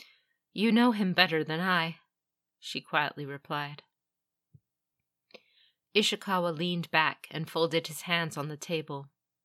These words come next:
He said nothing, just watching her. Kaede waited, the pressure in her chest slowly building, until he finally offered her a mute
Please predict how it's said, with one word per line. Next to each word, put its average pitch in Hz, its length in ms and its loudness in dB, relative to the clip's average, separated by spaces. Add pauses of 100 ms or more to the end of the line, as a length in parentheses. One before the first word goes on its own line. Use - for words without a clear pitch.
(580)
He 220 120 -4
said 190 300 4
nothing, 160 480 0 (140)
just - 240 -6
watching 165 400 -2
her. 139 280 -8 (1200)
Kaede 196 480 2
waited, 156 540 0 (640)
the 170 80 -6
pressure 185 480 0
in 165 140 -4
her 165 100 -2
chest 156 420 0
slowly 160 380 -4
building, 147 500 -6 (800)
until 160 320 -4
he 165 140 -2
finally 170 500 0
offered 151 380 -4
her 143 280 -2
a 139 120 -8
mute 147 420 -8